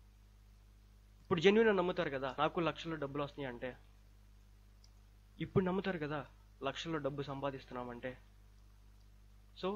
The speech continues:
ఇదన్నమాట. తప్పనిసరిగా సోషల్ మీడియాని బాగా యూజ్ చేసుకోండి. సోషల్ మీడియా అనేది ఫ్యూచర్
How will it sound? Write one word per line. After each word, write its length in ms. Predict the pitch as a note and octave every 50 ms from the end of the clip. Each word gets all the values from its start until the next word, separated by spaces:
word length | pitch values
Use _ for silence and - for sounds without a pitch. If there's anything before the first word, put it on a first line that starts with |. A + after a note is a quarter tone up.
| G3+ - -
ఇదన్నమాట. 400 | D#3 C3+ C3 C3 B2+ A#2+ A2 - A#2 - - - - - - - - -
తప్పనిసరిగా 500 | E3 - - G#3 G3+ G3 F#3 F3 F3+ F3
సోషల్ 340 | - - D#3+ D#3 - E3+
మీడియాని 260 | E3 E3 D3+ D#3 D#3+ E3 D#3+
బాగా 240 | C#3 C3+ C#3 D3 D3+
యూజ్ 260 | C#3 C#3 D3 C#3+ -
చేసుకోండి. 500 | - D#3 C#3 - - D3 C#3 C3+ D3 D3 D3 - - - - - - - -
సోషల్ 300 | - D#3+ D3+ - F3 E3
మీడియా 220 | E3+ D#3+ D#3+ D#3+
అనేది 220 | D#3 D#3 D3 D#3+
ఫ్యూచర్ 520 | D#3 - - D3+ D#3 E3 D#3+ - E3+ D#3+